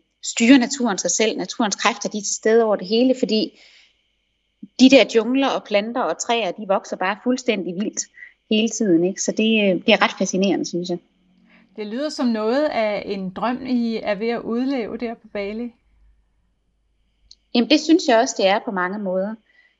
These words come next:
Speaker 1: Øh, min mand er lykkedes med det karriereskift, han drømte om. Vi har fået langt mere tid til vores børn, og det var noget, som jeg drømte om, mens jeg boede i Danmark. Øhm, så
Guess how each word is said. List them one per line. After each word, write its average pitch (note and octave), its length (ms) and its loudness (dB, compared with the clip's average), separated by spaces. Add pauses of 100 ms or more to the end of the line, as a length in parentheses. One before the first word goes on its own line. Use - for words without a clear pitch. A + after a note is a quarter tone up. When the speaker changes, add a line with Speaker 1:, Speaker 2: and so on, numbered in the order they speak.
(160)
Speaker 1:
Øh, F3+ 440 0
min G3 180 -2
mand C4+ 180 4
er G#3 60 2
lykkedes G#3+ 440 0
med F#3 100 -2
det G3+ 300 -4
karriereskift, F#3 580 2
han E3 120 -2
drømte B3 400 4
om. G3+ 180 0 (640)
Vi F#3+ 160 -6
har F3+ 140 2
fået F3 180 4
langt B3 260 2
mere A3 140 -6 (100)
tid A3+ 140 -10
til - 100 -20
vores E3+ 220 -10
børn, G#3 380 2 (300)
og F3 160 -2
det B3+ 100 2
var G#3 80 0
noget, E3 220 -2
som D#3+ 140 -4
jeg G3 240 4 (120)
drømte G#3 280 0
om, F#3+ 120 -4
mens F3 300 -8
jeg E3+ 100 -4
boede F#3 200 -6
i F#3 40 -6
Danmark. F#3 340 -6 (1000)
Øhm, F#3+ 520 -2
så - 140 2